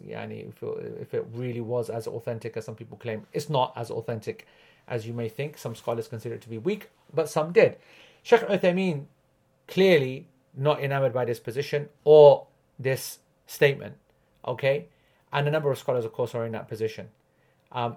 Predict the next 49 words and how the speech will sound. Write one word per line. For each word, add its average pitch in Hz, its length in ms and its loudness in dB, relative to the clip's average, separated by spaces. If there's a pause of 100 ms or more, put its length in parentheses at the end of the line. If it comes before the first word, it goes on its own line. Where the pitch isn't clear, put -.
and 185 340 -2 (440)
it 175 120 -4
could 262 160 0
be 185 80 0
in 147 40 -2
his 135 120 -4
opinion, 113 440 -8
and 127 100 -6
he 143 120 0
believes 143 320 -6
that. 107 220 -6 (500)
A - 80 -8
number 151 240 2
of 143 100 4
scholars 147 480 0
used 135 240 -10
to 139 80 -8
consider 127 460 -6
it 120 140 -6
to - 80 -12
be 120 140 -8
bid'ah. 120 440 -4 (500)
Sufyan, 131 380 -6
uh, 117 800 -8
Sufyan 131 280 -8
al-Thawri, 127 380 0
for 123 100 -2
example, 120 320 -6
used 113 120 -10
to 113 60 -12
consider 117 320 -8
it - 80 -6
bid'ah. 120 360 -6 (260)
A - 40 -14
number 170 200 0
of 139 80 2
other 143 240 -2
of 113 300 -6
the 123 260 -10 (180)
tabi'een 123 600 -4
imams 120 340 -8
used 113 200 -14
to 110 140 -8
not 117 200 -8
like 104 260 -8
it, - 160 -10
but 170 160 -4
there 165 180 0
are 156 180 -2